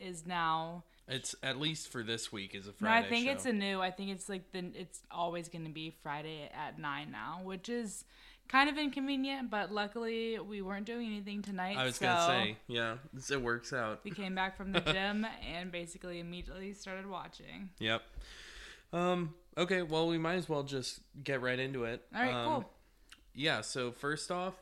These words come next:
Speaker 2: uh, it's the morning after the, uh, Vegas trip.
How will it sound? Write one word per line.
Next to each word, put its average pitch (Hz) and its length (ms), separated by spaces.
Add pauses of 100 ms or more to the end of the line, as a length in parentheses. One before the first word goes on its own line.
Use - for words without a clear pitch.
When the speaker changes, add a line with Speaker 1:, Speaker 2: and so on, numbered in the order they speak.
(100)
Speaker 2:
uh, 120 480
it's 135 220
the 139 80
morning 123 440
after 117 540
the, 107 420
uh, 107 380
Vegas 113 380
trip. 165 360